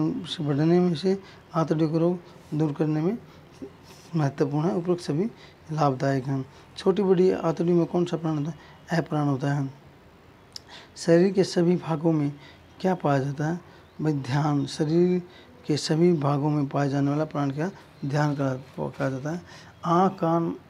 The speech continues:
नाक, मस्तिष्क आदि अंगों को उद्दान इस प्राण के, भाई तो हैं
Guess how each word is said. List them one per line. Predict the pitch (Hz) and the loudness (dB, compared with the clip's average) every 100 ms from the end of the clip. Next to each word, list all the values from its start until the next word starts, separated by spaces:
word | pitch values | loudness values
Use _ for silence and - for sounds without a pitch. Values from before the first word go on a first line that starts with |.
| - | -8
नाक, | 156 151 165 160 | -2 0 0 -2
मस्तिष्क | 156 143 160 | -4 -4 -4
आदि | 151 151 165 170 - - - | -4 -2 0 -2 -6 -20 -8
अंगों | 165 165 156 | -2 0 0
को | 156 165 - - - - - - - - - - - - | -2 -2 -6 -18 -20 -20 -20 -20 -20 -20 -20 -20 -10 -6
उद्दान | 147 151 147 147 139 - - - - | 0 2 2 0 -4 -12 -20 -12 -10
इस | 190 | -8
प्राण | - 165 160 143 | -4 -2 -2 -6
के, | 156 147 143 143 - - - - - | -8 -8 -8 -12 -16 -20 -20 -20 -10
भाई | 143 127 196 - - - - | -8 -6 -8 -12 -20 -16 -4
तो | 156 | 0
हैं | 160 214 | 0 -2